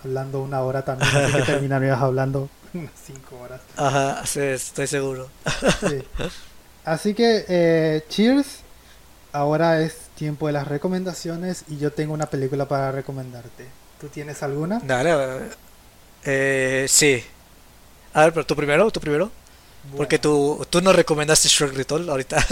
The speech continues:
Speaker 2: <laughs>
Speaker 1: Sí.
Speaker 2: No, no, no se la recomendaste a la gente. Ah, no, Shrek Retold sí.
Speaker 1: Sí.
Speaker 2: Pero, ajá,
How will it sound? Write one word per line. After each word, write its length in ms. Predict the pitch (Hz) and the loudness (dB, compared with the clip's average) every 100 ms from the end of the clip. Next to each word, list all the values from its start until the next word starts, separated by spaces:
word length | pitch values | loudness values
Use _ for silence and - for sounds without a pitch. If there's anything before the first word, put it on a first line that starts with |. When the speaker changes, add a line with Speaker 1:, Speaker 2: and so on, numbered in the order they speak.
| 202 | 2
Speaker 2:
<laughs> 200 | 226 233 | 2 -4
Speaker 1:
Sí. 160 | 160 123 | -4 -4
Speaker 2:
No, 180 | 160 185 | -2 2
no, 120 | 180 | 2
no 260 | 180 185 185 | 2 0 2
se 100 | 196 | 4
la 80 | 165 | 4
recomendaste 500 | 151 147 147 143 147 | 2 -2 -2 -2 -2
a 40 | |
la 40 | |
gente. 220 | 131 135 208 | -6 -2 2
Ah, 80 | |
no, 120 | 214 202 | 2 2
Shrek 220 | 220 196 | 0 -2
Retold 240 | 196 180 | -4 -6
sí. 100 | - | -6
Speaker 1:
Sí. 60 | 120 - - - | -10 -18 -20 -10
Speaker 2:
Pero, 140 | 151 | 0
ajá, 180 | 139 208 | 4 2